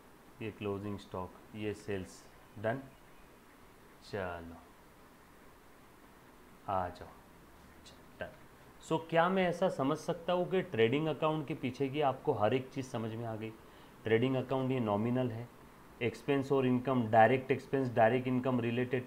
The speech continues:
to goods trading account में आते हैं। Generally साल के आखिरी में prepare करते हैं, Final account का ही एक हिस्सा है, nominal in nature है। For the year ended क्यों लिखते हैं? क्योंकि trading account पूरे साल के सारे income और expense को cover करता है।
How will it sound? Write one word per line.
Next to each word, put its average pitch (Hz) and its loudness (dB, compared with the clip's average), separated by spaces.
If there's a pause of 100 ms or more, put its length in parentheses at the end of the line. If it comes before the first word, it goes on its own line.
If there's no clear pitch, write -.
to 123 0
goods 123 0
trading 120 -2
account 120 -6
में 117 -6
आते 110 -6
हैं। 110 -10 (480)
Generally 190 12
साल 196 12
के 208 12
आखिरी 180 12
में 202 8
prepare 180 6
करते 175 4
हैं, 165 2 (440)
Final 175 8
account 170 4
का 180 6
ही 175 6
एक 165 2
हिस्सा 139 4
है, 139 -2 (840)
nominal 185 12
in 202 6
nature 180 4
है। 143 -4 (380)
For 156 12
the 190 10
year 196 8
ended 196 4
क्यों 202 2
लिखते 190 0
हैं? 196 0
क्योंकि 175 0
trading 147 2
account 160 0
पूरे 160 0
साल 127 4
के 151 -2
सारे 123 4
income 123 0
और 139 0
expense 127 -2
को 139 -2
cover 107 2
करता 95 -6
है। 85 -8